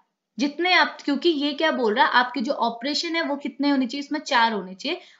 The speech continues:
और अगर आपका सीएन कितने हैं, दो है, तो दो ही आपके सीवी भी होंगे, तभी आपके overall ही होंगे चार। तो simply आपको कुछ नहीं करना, ये ट्रिक जैसी होती है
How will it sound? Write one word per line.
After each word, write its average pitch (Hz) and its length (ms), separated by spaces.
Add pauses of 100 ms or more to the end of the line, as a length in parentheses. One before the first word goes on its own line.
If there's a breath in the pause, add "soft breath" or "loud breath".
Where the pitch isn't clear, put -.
और 277 120
अगर 294 220
आपका 302 280
सीएन 381 440
कितने 302 340
हैं, 285 240
दो 254 200
है, 302 200 (300 loud breath)
तो 339 100
दो 269 240
ही 311 200
आपके 294 360
सीवी 269 420
भी 285 160
होंगे, 269 340
तभी 262 240
आपके 262 300 (100)
overall 226 420
ही 233 80
होंगे 214 260
चार। 214 340
तो 285 80
simply 339 460
आपको 240 300
कुछ 349 260
नहीं 370 160
करना, 240 280
ये 233 140 (120)
ट्रिक 330 240
जैसी 294 280
होती 247 260
है 359 120